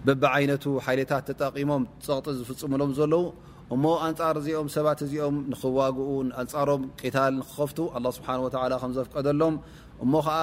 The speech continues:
እቲ ወሪድዎም ዘሎ ሽግር እቲ ወሪድዎም ዘሎ ጸቕጢ እውን ብዝገበርዎ ገበን ኣይኮነን። እንታይ ደኣ ኣላህ ስብሓነ ወተዓላ ጐይታና ኢሎም መገዲ ኢማን ስለ ምስ መረፁ እቶም ሙሽሪኪን ነዚ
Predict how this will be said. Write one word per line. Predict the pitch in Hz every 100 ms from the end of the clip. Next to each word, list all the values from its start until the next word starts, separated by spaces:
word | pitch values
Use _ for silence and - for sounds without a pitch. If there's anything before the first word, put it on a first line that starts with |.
| 151
እቲ | 143 160 160
ወሪድዎም | 143 151 151 151 143
ዘሎ | 147 147 131 107 -
ሽግር | 143 131 139 139
እቲ | 131
ወሪድዎም | 143 143 135 143 139
ዘሎ | 143 143
ጸቕጢ | 165 156 170
እውን | 175 180 - - - - - 113 151 175 170 - - - - - - - - -
ብዝገበርዎ | 127 143 165 175 175
ገበን | 165 170 165
ኣይኮነን። | 160 156 151 143
እንታይ | 135 156 156
ደኣ | 165 180 -
ኣላህ | 143 147
ስብሓነ | 147 143 147
ወተዓላ | 147 143 147 143
ጐይታና | 139 143 139 143
ኢሎም | 139 139 135 135
መገዲ | 131 151 151 170
ኢማን | 151 143
ስለ | 143 135
ምስ | 139 -
መረፁ | 151 160 165 185 190 - - - -
እቶም | - 127 143 139
ሙሽሪኪን | 139 123 143 135 139 139 - - - - -
ነዚ | 123 135